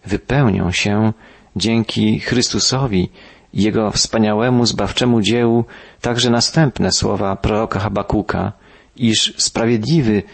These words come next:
z wiary żyć będzie. To dzięki wierze, tylko dzięki wierze w Bożą łaskę, tylko dzięki Chrystusowi, Jego dziełu możemy być pewni życia wiecznego.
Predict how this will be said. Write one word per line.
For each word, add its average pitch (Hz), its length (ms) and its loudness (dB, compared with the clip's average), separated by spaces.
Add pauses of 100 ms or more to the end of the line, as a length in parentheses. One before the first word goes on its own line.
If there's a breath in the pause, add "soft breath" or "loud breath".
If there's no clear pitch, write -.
(240 loud breath)
z - 160 -2
wiary 98 680 0
żyć 95 520 -2
będzie. 90 720 -2 (840)
To 143 120 0
dzięki 143 380 0
wierze, 113 560 -2 (680 soft breath)
tylko 160 340 2
dzięki 113 560 0 (260 loud breath)
wierze 120 440 2
w 95 100 -4
Bożą 131 460 0
łaskę, 110 600 -2 (840 loud breath)
tylko 165 300 2
dzięki 135 640 -2
Chrystusowi, 110 880 -2 (340 loud breath)
Jego 113 260 2
dziełu 104 500 0 (500 soft breath)
możemy 107 380 2
być 101 280 0
pewni 110 580 0
życia 135 320 -2
wiecznego. 101 680 -2